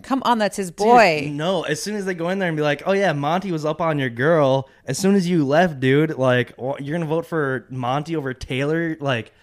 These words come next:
Speaker 1: He
Speaker 2: I
Speaker 1: could be
Speaker 2: don't know.
Speaker 1: mad at Taylor.
Speaker 2: But wouldn't you be,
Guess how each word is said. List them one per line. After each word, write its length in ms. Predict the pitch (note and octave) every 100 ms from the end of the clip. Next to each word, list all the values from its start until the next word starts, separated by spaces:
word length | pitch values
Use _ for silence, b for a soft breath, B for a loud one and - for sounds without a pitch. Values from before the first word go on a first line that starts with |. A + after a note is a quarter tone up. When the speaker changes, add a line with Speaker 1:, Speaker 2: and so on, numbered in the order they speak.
| b b
Speaker 1:
He 120 | G3+
Speaker 2:
I 80 | D4
Speaker 1:
could 100 | C4
be 80 | B3+
Speaker 2:
don't 80 |
know. 80 | A3
Speaker 1:
mad 140 | A#3 D4+
at 160 | A#3
Taylor. 560 | - D#3 C#3+ C3+ C3+ B2+ b b b _ _
Speaker 2:
But 200 | - E3+ D#3
wouldn't 260 | G3 G#3
you 80 | F#3
be, 240 | E3 C#3+